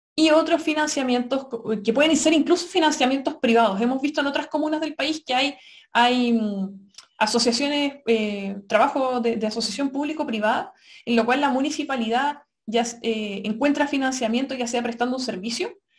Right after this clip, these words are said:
o como buscando inversionistas dentro de, del sector privado para implementar proyectos.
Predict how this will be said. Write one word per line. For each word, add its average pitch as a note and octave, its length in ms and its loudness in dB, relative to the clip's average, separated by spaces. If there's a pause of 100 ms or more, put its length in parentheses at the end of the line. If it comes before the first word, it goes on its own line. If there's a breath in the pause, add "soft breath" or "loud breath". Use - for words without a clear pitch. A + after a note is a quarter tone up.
(280 soft breath)
o D4+ 680 6
como B3+ 220 4
buscando C#4 320 2
inversionistas A3+ 840 -2
dentro A#3 420 4
de, B3 300 0
del A#3+ 160 -2
sector B3 360 -6
privado B3+ 460 -2
para A#3 260 0
implementar A3+ 540 -2
proyectos. - 580 -8